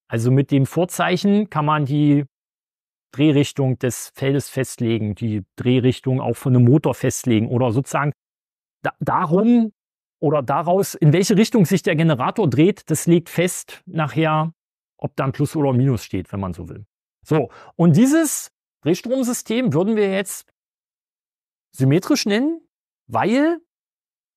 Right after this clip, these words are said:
die Amplituden alle gleich groß sind und weil die Phasenwinkel genau hundertzwanzig Grad zueinander phasenverschoben sind.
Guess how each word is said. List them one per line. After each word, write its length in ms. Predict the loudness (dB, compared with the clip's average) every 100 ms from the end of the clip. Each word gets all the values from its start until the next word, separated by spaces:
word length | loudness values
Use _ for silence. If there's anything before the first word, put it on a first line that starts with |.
| _ _ _ _
die 80 | -6
Amplituden 440 | -6 -6 -2 0 0
alle 200 | -2 -2
gleich 220 | -4 -4
groß 260 | -4 -4
sind 280 | -4 -8 -12 _ _ _ _ _ _ _ _ _
und 360 | 2 2 2 -4
weil 280 | -6 -2 0
die 100 | 0
Phasenwinkel 640 | -2 -2 2 2 4 2 2
genau 380 | 2 2 2
hundertzwanzig 640 | 2 2 0 -2 -4 -4 -6
Grad 280 | -2 -2 -2
zueinander 360 | -2 0 -2
phasenverschoben 760 | -2 -2 -2 -4 -6 -8 -8 -8
sind. 300 | -10 -14